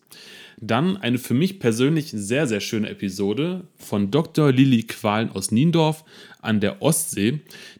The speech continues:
Die hat nämlich einen Hilfseinsatz in Afrika mit begleitet und hat, ja, kann man so sagen, runtergebrochen, Kleinkindern gezeigt, wie man Zähne putzt, wie Mundgesundheit funktioniert, hat einfach mal über die Zähne drüber geschaut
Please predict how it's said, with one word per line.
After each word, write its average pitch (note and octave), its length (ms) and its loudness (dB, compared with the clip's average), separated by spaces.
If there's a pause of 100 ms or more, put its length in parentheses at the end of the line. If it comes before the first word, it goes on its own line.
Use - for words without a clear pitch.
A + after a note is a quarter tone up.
Die C#3+ 80 2
hat E3 100 0
nämlich D3+ 300 0
einen G#2+ 80 -6
Hilfseinsatz G#2 720 0
in - 240 -6
Afrika G#2+ 380 -4
mit F#2+ 160 -6
begleitet G2 760 -4 (360)
und A2 180 -6
hat, D3 280 -2 (360)
ja, G2+ 180 0
kann B2+ 220 -2
man B2+ 140 2
so A#2 100 2
sagen, A2+ 280 0
runtergebrochen, C3+ 680 2
Kleinkindern D3+ 540 0
gezeigt, A#2+ 580 -4
wie G#2+ 140 -2
man F#2+ 240 0
Zähne D#3+ 260 2
putzt, - 380 -4
wie G#2 80 -4
Mundgesundheit B2+ 600 -2
funktioniert, G#2+ 440 -4
hat G#2+ 120 -8
einfach G#2 200 -10
mal G#2+ 120 -6
über C3 120 -6
die C3+ 80 2
Zähne C3 300 -2
drüber A2 200 -2
geschaut G#2+ 440 -4